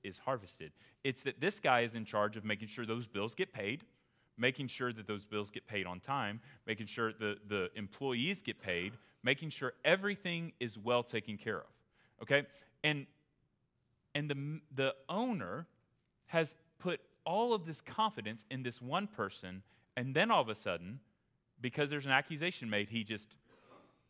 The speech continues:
wipes it out. And he says, "Okay, somebody told me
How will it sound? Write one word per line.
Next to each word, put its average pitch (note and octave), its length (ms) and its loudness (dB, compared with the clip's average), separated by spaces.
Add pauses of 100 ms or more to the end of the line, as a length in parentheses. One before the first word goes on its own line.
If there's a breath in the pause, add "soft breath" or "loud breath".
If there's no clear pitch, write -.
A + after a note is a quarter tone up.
wipes B2 300 6
it B2+ 80 4
out. B2+ 160 6 (600)
And A2 80 -6
he A2 60 -4
says, A2+ 200 -6
"Okay, A#2+ 320 6 (140)
somebody D#3 440 0
told F3 280 4
me C#3 240 -2